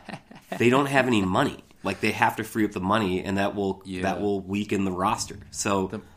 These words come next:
Speaker 1: but that's a question LeBron's gonna have to answer for himself, is, like, if he's gonna really do this, you know, is he gonna be willing to take less money? And I'm not saying he should. Uh, this isn't
Speaker 2: He's,
Speaker 1: like some
Speaker 2: he has said pretty explicitly that
Speaker 1: that he
Speaker 2: he's
Speaker 1: won't.
Speaker 2: not
Speaker 1: But you know
Speaker 2: going
Speaker 1: what? Then
Speaker 2: to.
Speaker 1: he's not gonna get what he wants. Like, it's,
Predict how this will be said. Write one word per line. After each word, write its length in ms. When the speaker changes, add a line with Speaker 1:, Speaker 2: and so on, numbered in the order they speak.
Speaker 1:
but 180
that's 220
a 40
question 280
LeBron's 320
gonna 100
have 80
to 80
answer 160
for 80
himself, 320
is, 80
like, 220
if 120
he's 140
gonna 200
really 200
do 160
this, 300
you 100
know, 240
is 120
he 100
gonna 160
be 80
willing 180
to 60
take 180
less 160
money? 280
And 80
I'm 80
not 120
saying 140
he 80
should. 360
Uh, 60
this 120
isn't 60
Speaker 2:
He's, 180
Speaker 1:
like 140
some 120
Speaker 2:
he 240
has 200
said 360
pretty 400
explicitly 680
that 60
Speaker 1:
that 100
he 60
Speaker 2:
he's 80
Speaker 1:
won't. 180
Speaker 2:
not 420
Speaker 1:
But 120
you 60
know 60
Speaker 2:
going 40
Speaker 1:
what? 100
Then 80
Speaker 2:
to. 40
Speaker 1:
he's 100
not 200
gonna 140
get 160
what 100
he 60
wants. 380
Like, 280
it's, 280